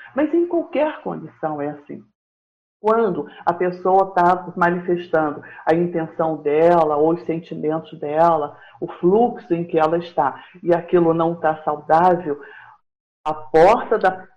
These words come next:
parassegurança e da autossegurança é o esclarecimento. O que que você acha,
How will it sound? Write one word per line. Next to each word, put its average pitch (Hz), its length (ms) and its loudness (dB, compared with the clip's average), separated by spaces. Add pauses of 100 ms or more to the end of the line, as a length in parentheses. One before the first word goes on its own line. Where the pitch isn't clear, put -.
parassegurança 175 1040 2
e 147 160 -6
da 165 380 4
autossegurança 175 1120 2
é 170 60 2
o 165 200 0
esclarecimento. 180 1040 -2
O - 1700 -20
que 220 100 -12
que 214 100 -18
você 226 200 4
acha, 151 520 4